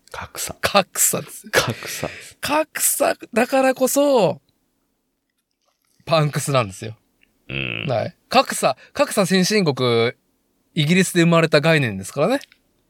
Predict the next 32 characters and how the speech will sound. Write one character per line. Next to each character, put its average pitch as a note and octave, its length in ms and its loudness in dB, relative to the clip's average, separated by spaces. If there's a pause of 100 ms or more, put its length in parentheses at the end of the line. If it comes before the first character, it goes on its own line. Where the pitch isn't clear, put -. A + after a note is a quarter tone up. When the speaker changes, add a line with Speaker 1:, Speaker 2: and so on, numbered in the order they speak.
(920)
Speaker 2:
は F#3 140 2
い。 - 60 -4
階 G3 200 2
級 A#3 120 2
社 G#3+ 120 4
会 A3+ 180 4
先 F3 160 2
進 F#3+ 200 0
国、 A2+ 440 0 (1160)
イ C#3 100 -4
ギ E3 100 0
リ E3 80 2
ス - 80 -8
で E3+ 80 2
生 D#3+ 60 4
ま D#3+ 80 6
れ D#3 80 0
た D3+ 80 4
概 D3+ 180 2
念。 G#2+ 300 -2 (760)
は G2+ 220 2
い。 - 160 -8
パ A2 140 4
ン G2 40 -2
ク - 60 -10
ス。 G#2 260 0 (520)
Speaker 1:
パ - 100 -12
ン - 40 -20
ク - 60 -20
ス。 - 280 -16 (720)
Speaker 2:
は - 220 -8
い。 - 120 -16